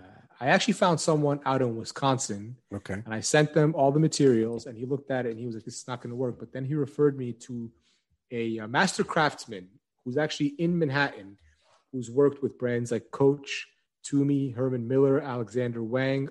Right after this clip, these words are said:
Speaker 1: Oscar De La Renta, Pierce Allen. I mean, this guy has been doing it for fifty years. And that's the guy who finally built, uh, the, the final product that we have. And so
Speaker 2: So
Speaker 1: I
Speaker 2: I'm,
Speaker 1: got
Speaker 2: I'm sure it, it, it was a, a, a hefty investment.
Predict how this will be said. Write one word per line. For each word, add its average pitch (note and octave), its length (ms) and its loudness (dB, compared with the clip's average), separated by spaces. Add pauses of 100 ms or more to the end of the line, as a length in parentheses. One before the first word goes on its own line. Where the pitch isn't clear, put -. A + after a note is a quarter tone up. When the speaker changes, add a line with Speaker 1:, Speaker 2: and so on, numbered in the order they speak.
Speaker 1:
Oscar B2+ 320 -4
De A#2 120 -4
La A2+ 80 -4
Renta, C3 580 -2 (380)
Pierce B2+ 380 0
Allen. C#3 520 0 (720)
I B2+ 60 -6
mean, B2+ 220 -2
this C3+ 120 -2
guy D3 320 0
has B2 100 -2
been B2 140 -4
doing B2+ 220 -2
it A#2+ 120 -12
for A#2 100 -10
fifty C#3+ 340 -4
years. A2 420 -4 (480)
And A#2 100 -8
that's C3 180 -2
the - 60 -4
guy D3 140 2
who B2+ 120 -2
finally B2+ 420 0
built, B2 360 2 (480)
uh, A2 440 -12
the, G#2+ 200 -10
the - 80 -14
final B2+ 300 -2
product B2 360 -4
that A#2+ 120 -6
we A#2 120 -6
have. A#2 260 -2
And G#2 100 -12
so - 140 -2
Speaker 2:
So A#2+ 120 6
Speaker 1:
I A#2+ 140 -2
Speaker 2:
I'm, A#2 120 2
Speaker 1:
got A#2+ 80 2
Speaker 2:
I'm A2+ 120 6
sure C3 400 8
it, A#2 300 6
it, A2+ 160 2
it A#2+ 80 4
was A2+ 180 6
a, G#2 240 2 (240)
a, G2 300 -4
a F#2+ 180 -2
hefty A#2 540 4
investment. G2+ 580 2